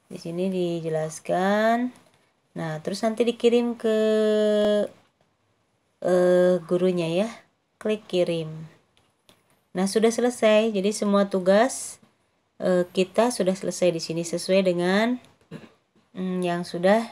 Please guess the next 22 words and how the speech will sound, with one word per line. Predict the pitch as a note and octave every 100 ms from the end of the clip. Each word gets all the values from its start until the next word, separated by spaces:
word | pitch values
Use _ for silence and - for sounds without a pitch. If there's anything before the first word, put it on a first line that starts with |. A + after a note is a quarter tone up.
| - -
dianjurkan | F3+ F#3 F3 E3+ E3+ F3+ F#3 G3
oleh | F3+ F3
guru, | D#3 D#3+ D#3+ - -
sesuai | E3 - F3+ G3 G3
dengan | F3 E3+ F3+ G#3+ A3+ - _ _ -
yang | F3 F3 F3 F3+
sudah | F3+ F3+ F#3+
diperintahkan | F#3 E3 E3 D#3+ E3 - F#3+ G3+
atau | F#3+ E3
ditugaskan | D#3+ D#3 D#3 D#3+ - F3
oleh | D#3+ D#3 D3
guru. | D3+ D3+ E3 _ _ - - _ -
Itu | G#3+ A3+
saja | A3+ G#3+ A#3 C#4
anak-anakku. | C4 B3 B3 - C#4+ D4 F#3+
Jadi | G3+ G3 G#3
nanti | G3 F#3 F3+ F#3+ A3+ C4+
kalau | - G3 F#3+
kalian | F#3 F#3 F#3 F3+
mendapatkan, | F3+ F3 F3 F3+ F3+ - F#3+ F#3 F3+ _ - - - _ _
eh, | - F3 F3 E3+ E3+ - -
materi | F3 E3+ G3 G#3+ A3 A3 A3 A3 G#3+